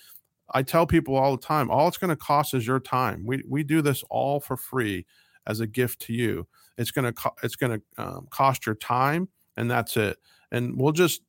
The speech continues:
gather that data and information that we need. And you know what?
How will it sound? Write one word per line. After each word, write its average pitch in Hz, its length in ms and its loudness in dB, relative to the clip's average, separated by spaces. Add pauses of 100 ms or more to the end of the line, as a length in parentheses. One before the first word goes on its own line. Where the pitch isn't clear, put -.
(180)
gather 139 300 6
that 143 200 4
data 139 220 6
and 127 80 2
information 127 460 -2
that 117 100 0
we 110 100 0
need. 131 340 0 (140)
And 143 220 2
you 156 80 4
know 165 120 2
what? 190 280 2